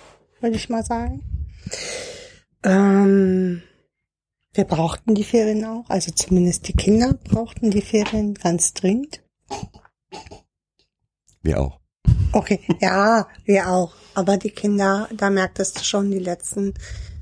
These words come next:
Speaker 1: zwei Wochen jetzt vor den Ferien,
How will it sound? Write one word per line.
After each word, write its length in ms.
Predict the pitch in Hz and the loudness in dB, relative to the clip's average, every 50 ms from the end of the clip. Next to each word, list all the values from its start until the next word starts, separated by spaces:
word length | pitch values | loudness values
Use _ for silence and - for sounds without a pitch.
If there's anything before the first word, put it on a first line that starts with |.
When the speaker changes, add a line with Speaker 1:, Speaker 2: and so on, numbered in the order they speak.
| - - | -18 -10
Speaker 1:
zwei 360 | - - - - 190 190 185 | -8 -4 0 2 2 2 2
Wochen 380 | 185 208 214 - 277 277 262 240 | 2 0 0 2 0 0 0 0
jetzt 400 | 233 226 226 - - - - - | -2 -2 -4 -4 -6 -8 -10 -2
vor 180 | - 208 196 196 | 0 2 2 4
den 220 | 214 208 208 202 | 2 2 0 0
Ferien, 720 | - - 247 226 220 208 214 208 208 202 202 202 208 196 | 0 2 2 4 4 4 4 4 4 4 4 2 0 -2